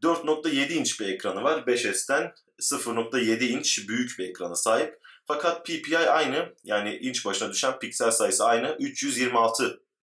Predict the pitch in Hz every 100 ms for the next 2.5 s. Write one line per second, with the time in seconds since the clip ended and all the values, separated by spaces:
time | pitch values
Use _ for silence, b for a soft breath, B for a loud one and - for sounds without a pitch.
0 | _ 165 156 - 175 156 147 160 127 -
1 | 104 - 185 131 - 131 135 143 113 98
2 | 90 - 104 156